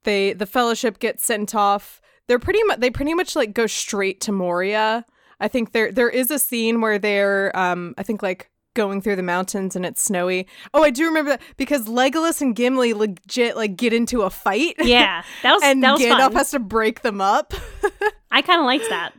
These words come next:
Speaker 1: Yeah, I thought that was fun.
Speaker 2: And it's one of the only things Legolas will do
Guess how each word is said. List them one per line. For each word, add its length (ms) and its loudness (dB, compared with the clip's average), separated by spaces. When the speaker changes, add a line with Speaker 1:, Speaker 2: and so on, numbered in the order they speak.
Speaker 1:
Yeah, 440 0
I 80 -2
thought 140 0
that 100 0
was 140 -4
fun. 380 -4
Speaker 2:
And 120 2
it's 200 -2
one 200 2
of 80 -2
the 80 2
only 180 4
things 220 0
Legolas 360 -2
will 120 -4
do 400 -2